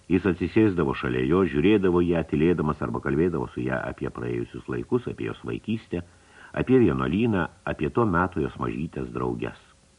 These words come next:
Vieną popietį, tai buvo viena pirmųjų balandžio mėnesio dienų, jau pavasariška, bet dar vėsi, tą valandą, kai saulutė linksmai švietė, kai sodai už Marijaus ir Kozetės lankų virpėjo, busdami iš miego,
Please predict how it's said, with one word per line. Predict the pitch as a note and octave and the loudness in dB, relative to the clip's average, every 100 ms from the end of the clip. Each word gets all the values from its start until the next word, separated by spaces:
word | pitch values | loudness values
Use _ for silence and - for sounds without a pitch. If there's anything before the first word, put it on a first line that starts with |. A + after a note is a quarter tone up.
| _ _ _ _ _ _ _ _ _ _ _ _ _ _ _ A2+ | _ _ _ _ _ _ _ _ _ _ _ _ _ _ _ 4
Vieną | D#3 D#3 | 6 6
popietį, | C#3+ D#3 G2 D2+ | 4 2 0 0
tai | D#2+ D2+ | 0 2
buvo | G2 G#2 F#2 C2 | 4 4 4 4
viena | F#2+ B2 | 2 4
pirmųjų | B2 A#2 F#2+ E2 | 0 2 2 4
balandžio | F#2 F#2+ D2+ C#2+ C2 | 4 4 2 0 -2
mėnesio | B1+ A#1+ - C2 | -2 -4 -4 0
dienų, | F2+ C3+ B2+ | 2 2 2
jau | C#2 B1 - | 2 0 -2
pavasariška, | C2+ G#2+ A#2+ A2+ G#2 - C#2 | -2 0 0 -2 -4 -4 -2
bet | E2 | 0
dar | C3 A2+ | 0 0
vėsi, | C2 - B2+ C3 _ _ _ _ _ - | -2 -2 -4 -4 _ _ _ _ _ 0
tą | A2 A2+ | 2 4
valandą, | A2+ G#2+ F#2+ F#2+ | 4 4 2 2
kai | F#2 | 2
saulutė | E2 E2+ E2+ F2 E2 | 2 2 2 4 2
linksmai | C#2+ C#2 D2+ C#2+ | 0 -2 -2 -2
švietė, | - G#2 A2 - | 0 0 0 0
kai | C#2+ C2 | -4 -2
sodai | - G#2+ F2+ E2 - | 0 2 2 0 0
už | C2 | -4
Marijaus | C#2 D#2+ D#2 B1 A#1 | -2 0 0 -4 -6
ir | - | -10
Kozetės | C2 C2+ C#2 C#2 C2+ | -4 -4 -4 -6 -6
lankų | C2 D2+ C2 | -6 -4 -4
virpėjo, | B1 - G#2+ D#2 B1+ | -2 0 2 2 -2
busdami | B1 C2 B1+ A#1 | -6 -6 -6 -6
iš | G2 | -2
miego, | A#2 G#2+ F#2+ | 0 0 -4